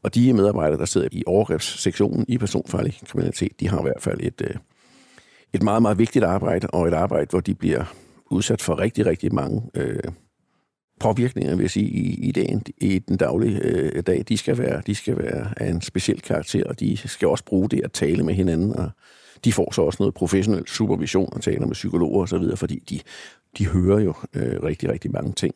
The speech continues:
om, om, om triste skæbner. Og så har jeg været med til at, at være,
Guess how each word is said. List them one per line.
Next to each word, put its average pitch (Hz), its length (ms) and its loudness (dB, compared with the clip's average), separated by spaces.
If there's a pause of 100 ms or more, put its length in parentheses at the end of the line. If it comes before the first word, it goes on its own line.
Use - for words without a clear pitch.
om, - 280 -6
om, - 200 -4 (180)
om 69 60 -4
triste - 320 -4
skæbner. - 380 -6 (1000)
Og - 100 -2
så - 100 2
har 160 160 4
jeg 117 160 6
været 92 200 6
med 101 100 6
til - 160 2
at, 76 380 2
at - 180 -2
være, 104 340 4